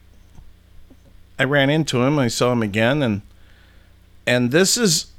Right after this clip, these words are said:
this is what, this is exactly the kind of thing that I'm trying to explain to you about the reason why the people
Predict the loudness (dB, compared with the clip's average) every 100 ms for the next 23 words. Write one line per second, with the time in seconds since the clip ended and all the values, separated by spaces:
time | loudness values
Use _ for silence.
0 | -20 -20 -20 -20 -12 0 2 2 2 0
1 | 4 4 4 -4 -20 -20 -20 -20 -20 -20
2 | -20 -20 -20 -20 -20 -20 -20 -18 -18 -6
3 | 0 0 0 -2 0 4 4 4 0 0
4 | -2 0 0 0 -2 -2 0 0 0 -2
5 | -4 -2 0 0 -2 -6 -4 -2 -2 -2
6 | -6 -6 -2 2 2 2 -4 -20 -20 -20
7 | -4 -2 -2 0 2 2 0 0 0 0
8 | 2 4 6 6 2 -2 -18 -20 -20 -20
9 | -20 -2 -2 -2 4 6 6 4 4 4
10 | 2